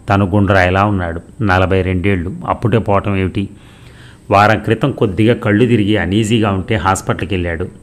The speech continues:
డాక్టర్ అర డజన్ టెస్టులు రాస్తే డబ్బుల కోసం అనుకుని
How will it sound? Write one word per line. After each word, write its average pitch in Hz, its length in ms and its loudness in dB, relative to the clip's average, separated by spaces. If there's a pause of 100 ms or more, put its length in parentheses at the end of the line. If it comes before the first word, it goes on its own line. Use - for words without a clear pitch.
(100)
డాక్టర్ 98 440 0
అర 92 200 0
డజన్ 95 300 0
టెస్టులు 107 420 -2
రాస్తే 92 480 -4 (500)
డబ్బుల 104 300 2
కోసం 120 340 -2
అనుకుని 104 460 -2